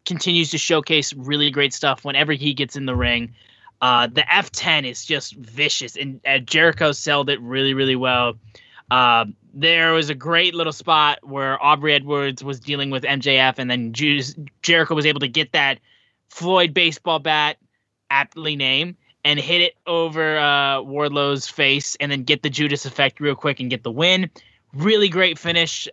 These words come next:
um, as M J F kinda cost it himself. It was sort of his fault trying to distract, uh,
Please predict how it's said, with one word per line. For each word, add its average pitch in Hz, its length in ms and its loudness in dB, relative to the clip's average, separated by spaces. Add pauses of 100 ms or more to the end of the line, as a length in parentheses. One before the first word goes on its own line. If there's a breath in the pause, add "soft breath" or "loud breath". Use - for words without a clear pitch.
um, 131 600 -2 (100)
as 131 360 -4
M 143 140 0
J 143 120 2
F 135 100 0
kinda 143 200 -2
cost 131 420 -2
it 139 80 2
himself. 131 460 -2
It 139 60 -10
was 123 120 -6
sort 143 320 0
of 123 80 -6
his 135 200 -2
fault 135 240 2
trying 135 180 0
to 120 40 -4
distract, 131 640 -2 (340 soft breath)
uh, 123 180 2